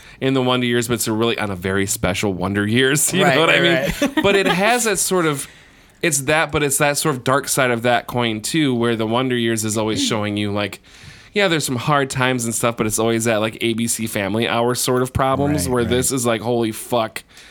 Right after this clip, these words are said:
Speaker 2: like, there's real darkness in neighborhoods, and it's not always, you know, on a very special blossom or whatever.
Speaker 1: Oh
Speaker 2: You
Speaker 1: my
Speaker 2: know
Speaker 1: God.
Speaker 2: what I mean?
Speaker 1: Yeah,
Speaker 2: So,
Speaker 1: yeah, yeah.
Speaker 2: <laughs> but it feels like a companion piece to flicks like Stand By Me.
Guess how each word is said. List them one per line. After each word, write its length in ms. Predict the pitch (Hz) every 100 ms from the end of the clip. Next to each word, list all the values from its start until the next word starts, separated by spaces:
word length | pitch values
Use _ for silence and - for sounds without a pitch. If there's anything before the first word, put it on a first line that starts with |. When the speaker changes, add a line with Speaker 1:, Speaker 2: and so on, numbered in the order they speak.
| - -
Speaker 2:
like, 160 | 113 107
there's 400 | - 127 127 113
real 300 | 104 120 117
darkness 480 | 107 110 107 110 107
in 80 | 101
neighborhoods, 640 | 98 98 98 101 92 98
and 100 | 95
it's 160 | 92
not 220 | 107 98 -
always, 640 | 95 95 95 90 - - - - - - 240
you 240 | 202 214
know, 280 | 196 180 - 196 196 - - -
on 120 | 107
a 20 |
very 240 | 107 95 92
special 340 | - 90 101
blossom 520 | 87 95 87 - 85
or 80 | 90
whatever. 340 | 110 151 123 135
Speaker 1:
Oh 80 |
Speaker 2:
You 80 | 104
Speaker 1:
my 60 | 143
Speaker 2:
know 60 | 120
Speaker 1:
God. 40 |
Speaker 2:
what 80 | 120
I 40 | 117
mean? 80 | 120
Speaker 1:
Yeah, 160 | 123
Speaker 2:
So, 120 | 104
Speaker 1:
yeah, 160 | 101 107
yeah. 280 | 107 104 101 101
Speaker 2:
<laughs> 80 |
but 240 | 135 151 147
it 160 | 156
feels 320 | 151 180 208 208
like 140 | 185
a 60 | 165
companion 520 | 156 135 139 139 139
piece 500 | 135 135 135 135 - -
to 120 | -
flicks 480 | 117 - 127 123 -
like 180 | 113 110
Stand 320 | - 117 110
By 160 | 107 107
Me. 260 | 104 107